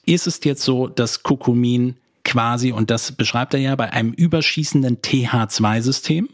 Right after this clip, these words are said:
die Symptome er-, erhöhen würde, weil quasi noch mehr Entzündungshemmung oder Hemmung des T H eins-Systems stattfindet?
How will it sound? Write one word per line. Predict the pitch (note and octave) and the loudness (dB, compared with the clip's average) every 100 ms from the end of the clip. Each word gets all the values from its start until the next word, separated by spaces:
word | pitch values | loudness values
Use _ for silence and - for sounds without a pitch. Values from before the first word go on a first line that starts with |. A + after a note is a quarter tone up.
| _ _ _ _ - - - - C3+ | _ _ _ _ -20 -18 -18 -2 0
die | |
Symptome | B2 C3 - C#3+ D#3+ D#3+ | 2 0 2 2 2 0
er-, | - C3 B2+ - - | 0 -2 -2 -4 -2
erhöhen | - A2+ A#2 E3+ F3+ | 0 2 2 2 2
würde, | E3+ E3 F#3+ B3+ _ - - - - D3 | 2 0 0 -2 _ -20 -20 -20 -8 -2
weil | A#2 A#2 C3 C#3+ | 0 0 0 -2
quasi | - B2+ B2+ B2 C3 C3 | -2 0 0 0 -2 2
noch | B2+ B2+ C#3 | 2 2 2
mehr | B2+ - | 0 0
Entzündungshemmung | C3 - - D#3+ E3 D#3+ D3 - C#3+ C#3+ | -2 0 0 2 2 2 0 0 0 0
oder | C#3+ A#2 | 0 -2
Hemmung | A2 - D3 D3+ D3 | -2 -4 0 2 2
des | C3+ B2 | 0 -2
T | C3 | -2
H | B2 | -2
eins-Systems | B2+ B2 B2 - A2+ | -2 -2 -2 -2 -2
stattfindet? | - B2 - F3 G#3 | -2 -4 0 0 -2